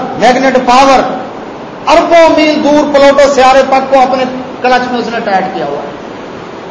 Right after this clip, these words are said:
وہ اس کے مدار کا قیدی ہے۔ یعنی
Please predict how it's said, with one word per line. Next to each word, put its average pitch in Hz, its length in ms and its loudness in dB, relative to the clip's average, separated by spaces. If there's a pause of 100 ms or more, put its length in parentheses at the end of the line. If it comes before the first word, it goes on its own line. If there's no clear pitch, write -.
(720)
وہ 254 140 4
اس 269 100 -2
کے 277 80 4
مدار 254 400 4
کا 262 120 2
قیدی 196 300 2
ہے۔ - 120 -8 (720)
یعنی 226 140 -2